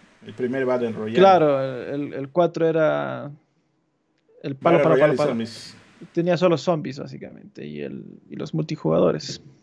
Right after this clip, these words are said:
Speaker 1: Mm, está bueno. Por acá, pues, hablemos de que el reboot de Killer Instinct se viene. Recibirá una nueva edición de aniversario y una versión gratuita. Pues,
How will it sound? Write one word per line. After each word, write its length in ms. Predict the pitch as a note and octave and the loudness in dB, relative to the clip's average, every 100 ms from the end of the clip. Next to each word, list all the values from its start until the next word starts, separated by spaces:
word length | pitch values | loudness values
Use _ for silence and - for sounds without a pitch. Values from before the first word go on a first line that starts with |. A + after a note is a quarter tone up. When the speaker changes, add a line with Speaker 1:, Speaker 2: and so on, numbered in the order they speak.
| _ - - | _ -18 -14
Speaker 1:
Mm, 320 | A2+ G#2+ G2+ F#2+ G#2+ - _ | -10 -8 -10 -12 -16 -20 _
está 160 | - G#2+ | -10 -8
bueno. 280 | G#2 F#2+ F#2+ - _ _ _ _ _ _ - _ _ _ _ _ _ - | -6 -10 -14 -20 _ _ _ _ _ _ -20 _ _ _ _ _ _ -2
Por 140 | A3 B3+ | 2 4
acá, 300 | A#3+ B3+ B3+ | 6 4 4
pues, 560 | A#3 A#3 A#3 G#3+ F3+ G3 | 4 6 6 4 4 6
hablemos 320 | A3 B3+ A3 | 6 6 4
de 120 | G#3 | 4
que 200 | G#3+ G#3 | 2 0
el 260 | G3 C4 A3+ | 2 2 2
reboot 440 | F#3+ B3 B3 D4+ | 0 2 2 0
de 140 | B3+ C#4 | 0 -2
Killer 420 | C#4 C4 C4 C4 | -2 2 2 2
Instinct 360 | B3+ - B3+ - | -2 -4 -8 0
se 180 | A#3+ | 2
viene. 560 | G3+ A3 B3+ G3+ F#3+ A#3+ - D3 | 2 2 2 2 -2 -6 -10 -6
Recibirá 460 | D3+ F3+ E3+ F#3+ | -4 -2 4 4
una 160 | G3 F#3 | 4 2
nueva 220 | G3+ G#3+ | 2 4
edición 360 | G3 F#3 G3+ G3 | 4 4 0 2
de 180 | F#3+ - | 0 2
aniversario 920 | F#3 F#3+ G3 F#3 E3+ - F3+ F3+ F3+ | 2 4 8 6 6 2 4 4 0
y 40 | |
una 260 | E3+ F3 - C3+ | 0 0 0 0
versión 580 | E3 E3+ D3 - G3 G3 | 2 2 0 2 4 6
gratuita. 760 | F#3 E3+ D#3+ A#3 G3+ C3+ A2 A2 - _ _ _ - | 6 4 2 -4 -2 -6 -6 -12 -20 _ _ _ 0
Pues, 600 | E3+ F#3 F3+ F3+ - | 4 6 4 -2 -16